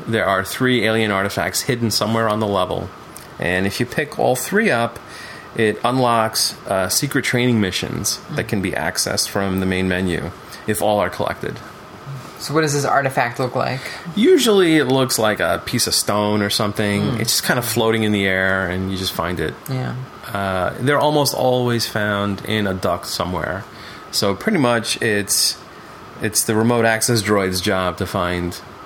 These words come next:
Speaker 1: to find all these artifacts. So basically it's, it's, it's worth exploring around. Uh, so I mentioned the bosses.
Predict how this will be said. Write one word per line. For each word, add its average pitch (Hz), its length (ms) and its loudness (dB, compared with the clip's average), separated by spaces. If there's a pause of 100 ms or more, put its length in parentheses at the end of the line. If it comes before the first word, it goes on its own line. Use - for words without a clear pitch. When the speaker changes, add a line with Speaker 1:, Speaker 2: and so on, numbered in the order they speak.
Speaker 1:
to - 100 -2
find 90 280 -2
all 82 100 0
these 85 140 -2
artifacts. - 680 -4 (1500)
So 135 240 2
basically 143 380 4
it's, - 280 0 (340)
it's, 123 220 0
it's 123 200 0
worth 113 320 2
exploring 92 440 -2
around. 80 440 -2 (1000)
Uh, 98 480 0 (640)
so 143 240 4
I 135 40 4
mentioned 151 240 4
the 131 60 4
bosses. 127 600 4